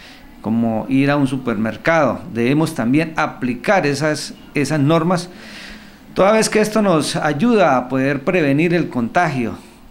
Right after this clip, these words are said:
El contagio que tenemos a nivel nacional está, eh, siendo de una forma acelerada. Queremos bajarle la aceleración a este contagio y por eso son estas medidas restrictivas.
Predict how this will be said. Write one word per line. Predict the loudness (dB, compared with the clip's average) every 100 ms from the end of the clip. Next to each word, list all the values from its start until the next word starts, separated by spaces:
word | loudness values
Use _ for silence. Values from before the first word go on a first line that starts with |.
| -20
El | -14
contagio | -8 -4 -2 0 0 0 -2 -4
que | -6 -6
tenemos | -4 -2 0 0 -2
a | -6 -6
nivel | -4 -2 -2
nacional | -2 -2 -2 -2
está, | -2 -2 0 0 -2 -8
eh, | -6 -4 -4 -6 -8 -10 -16 -20 -18
siendo | -6 0 2 4
de | 4
una | 2
forma | 2 0 0
acelerada. | -2 -4 0 0 0 -2
Queremos | -2 0 0
bajarle | 0 0 0 0
la | -2
aceleración | -4 -4 -6 -4 -2 -2
a |
este | -2 -4
contagio | -2 0 0 0
y |
por | -2 -2
eso | -2 0
son | 0 0 -2 -12 -18 -8
estas | -6 0 2
medidas | 2 2 0
restrictivas. | -2 -6 -8 0 2 2 -2